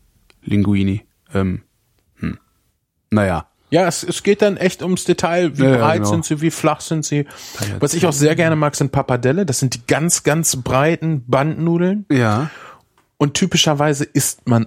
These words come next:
Speaker 2: auch, äh, Bandnudeln dazu und keine Spaghetti.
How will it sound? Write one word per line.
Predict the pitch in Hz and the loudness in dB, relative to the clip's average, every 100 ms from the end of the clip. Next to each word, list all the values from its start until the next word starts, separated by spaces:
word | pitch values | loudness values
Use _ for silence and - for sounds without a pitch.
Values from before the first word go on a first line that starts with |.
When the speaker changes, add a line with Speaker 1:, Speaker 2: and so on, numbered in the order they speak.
| - | 2
Speaker 2:
auch, | 110 110 - - _ - 120 | 2 2 -4 -20 _ -8 -2
äh, | 113 | 0
Bandnudeln | 110 113 131 139 147 117 107 95 | 0 -2 -2 0 2 2 2 -2
dazu | - 104 - 101 | -6 -4 -4 -4
und | 107 | -8
keine | - 127 127 107 - | -2 0 2 0 -2
Spaghetti. | - 104 98 92 - | -4 -2 -2 -6 -8